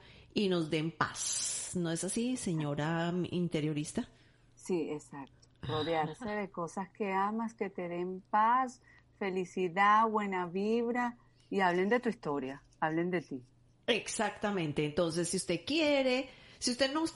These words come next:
Speaker 1: no nació para esto, si usted dice, "No, no, ¿sabe qué? Yo no tengo ni idea porque yo pongo ahí una mata y a mí, a mí se me ve fea".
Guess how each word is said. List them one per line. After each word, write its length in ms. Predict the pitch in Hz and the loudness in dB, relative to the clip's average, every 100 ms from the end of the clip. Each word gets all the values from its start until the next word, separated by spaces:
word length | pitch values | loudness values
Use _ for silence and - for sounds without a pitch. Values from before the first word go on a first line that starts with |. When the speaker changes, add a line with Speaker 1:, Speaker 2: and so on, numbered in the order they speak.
| - | -4
Speaker 1:
no 180 | 269 285 | -2 0
nació 300 | 370 277 254 | -2 -2 -2
para 160 | 226 156 | 0 0
esto, 180 | - | -2
si 140 | 160 180 | -4 -2
usted 160 | - | 0
dice, 200 | 196 202 | 0 0
"No, 280 | 208 208 - - | -2 -2 -4 -6
no, 200 | 52 50 | -8 -6
¿sabe 260 | - 185 208 | -4 -4 -4
qué? 420 | 226 226 214 208 | -2 -2 0 0
Yo 160 | 185 175 | 0 -2
no 120 | 175 | -2
tengo 180 | 202 208 | -2 -2
ni 140 | 214 | 0
idea 320 | 165 175 180 | 0 0 -2
porque 240 | 208 202 170 | -4 -6 -4
yo 120 | 165 | -4
pongo 440 | - 226 208 202 214 | -2 0 0 2 0
ahí 180 | 226 226 | 0 0
una 160 | 220 | -2
mata 340 | 220 214 208 208 | 0 0 0 0
y 100 | 214 | 0
a 40 | |
mí, 420 | 180 180 180 190 | 0 -2 0 0
a 60 | 175 | 0
mí 120 | 196 | -2
se 140 | 170 208 | -2 0
me 60 | |
ve 160 | 196 165 | 0 0
fea". 260 | 202 156 | 0 0